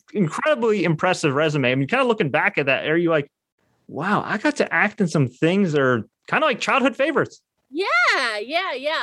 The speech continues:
Speaker 2: I got to, um, I was, I participated in a couple Mulan projects that were not affiliated with Disney, but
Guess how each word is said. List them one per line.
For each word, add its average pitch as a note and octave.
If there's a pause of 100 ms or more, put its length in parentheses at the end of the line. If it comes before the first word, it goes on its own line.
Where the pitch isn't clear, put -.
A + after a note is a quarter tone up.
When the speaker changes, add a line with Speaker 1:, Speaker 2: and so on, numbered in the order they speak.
(120)
Speaker 2:
I G#3+
got A#3+
to, B3+
um, F3 (220)
I G3+
was, G#3
I -
participated A3+
in F#3+
a -
couple G3
Mulan E3
projects G3+
that E3
were F3+
not F#3
affiliated F3+
with D#3+
Disney, G3
but D#3+